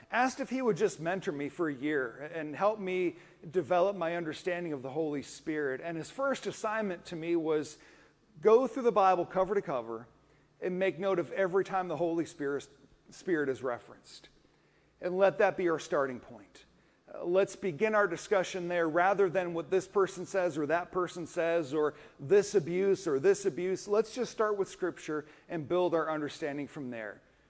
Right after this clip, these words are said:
Seems like something I should have thought of myself, but I needed some outside help to, for me to do that. And it was, uh, a very life-changing experience, and it was out of that that, uh, initially developed this series on the Holy Spirit.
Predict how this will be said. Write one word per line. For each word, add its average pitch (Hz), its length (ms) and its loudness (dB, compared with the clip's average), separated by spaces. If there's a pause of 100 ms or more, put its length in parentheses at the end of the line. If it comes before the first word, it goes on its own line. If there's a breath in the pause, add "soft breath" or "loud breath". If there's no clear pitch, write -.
(120)
Seems 220 280 -4
like 190 140 0
something 175 360 -4
I 156 60 -2
should 156 220 -4
have 147 100 -6
thought 143 240 2
of 123 120 -4
myself, 107 600 -10
but 113 280 -6
I 139 100 -8
needed 131 280 -6
some 131 160 -10
outside 117 380 -8
help 113 240 -12
to, 127 160 -14 (400 soft breath)
for 131 100 -2
me 120 140 -6
to 110 120 -6
do 107 200 -10
that. 95 320 -14 (180)
And 131 300 -10
it 147 120 -4
was, 143 520 -4
uh, 131 460 -14 (280)
a 151 40 -14
very 160 260 0
life-changing 151 760 -4
experience, 160 760 -2 (360 loud breath)
and 165 140 0
it 156 80 -4
was 156 160 -2
out 190 220 6
of 143 100 2
that 143 360 2
that, 139 260 2
uh, 135 140 -6 (880)
initially 165 420 0
developed 135 480 -2
this 131 160 -6
series 139 380 -2
on 120 100 -6
the 117 80 -8
Holy 113 280 -6
Spirit. 95 420 -12